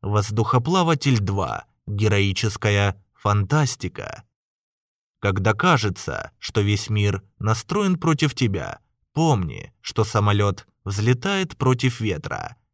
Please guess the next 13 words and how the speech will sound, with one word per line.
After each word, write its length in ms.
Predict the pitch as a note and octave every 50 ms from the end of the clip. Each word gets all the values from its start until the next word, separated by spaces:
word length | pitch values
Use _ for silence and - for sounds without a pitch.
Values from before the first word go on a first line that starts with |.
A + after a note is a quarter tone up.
| _ _ _ -
Генри 480 | G2 G2+ G#2 B2+ E3+ F3 F3 E3 D#3+
Форд. 540 | C#3 - - - D2+ - - - _ - - _ _ _ _ _ _ _ _ _ _ _ _ _ _ _ _ _ _ _ _ _ _ _ _ _ _ _ _ _ _ _ _ _ _ _ _ _ _ _ _ _ _ _ _ _ _ _ _ _ _ _ _ _ _ _ _ _ _ _ _ _ _ _ _ _ _ _ _ _ _ _ _ _ _ _ _ _ _ _ _ _ _ _ _ _ _ _ _ _ _ _ _
Глава 600 | F#2 G2 F#2+ G#2 G2 G2 G2 F#2+ F#2+ G2 F#2+ F#2+ - -
один. 500 | C#3 E3+ D#3 A#2 F#2 D#2+ B1+ G1+ - - _ _ _ _ _
Зарубежье. 1000 | G#2 G2 F#2+ G#2+ G#2+ A#2 B2+ C#3+ D#3+ F3+ D3 G#2 F#2 F#2 F#2 A2 - - - - _ _ _ _ _ _ _ _ _ _ _ _ _ _
Для 260 | _ F#2+ G2 G2+ G2+ G2
русского 460 | G2+ G2 F#2+ - - G#2 G2+ G#2 G2+
человека 760 | - - A#2 G#2+ A2 B2 F3 F3+ C3+ - - A1 G1+ - - - _
такое 400 | - A2+ A#2 - A3 A#3+ A#3+ A3
солнце, 460 | F#3 - - F3+ F3 E3+ E3 - E3+ D3
как 180 | C#3+ C3+ A#2+
в 100 | G#2+ G2+
Галиполи, 760 | G#2 A2 G#2+ G#2 G#2+ G#2+ G#2 A2 G#2 G#2 G#2 G2+ G2 -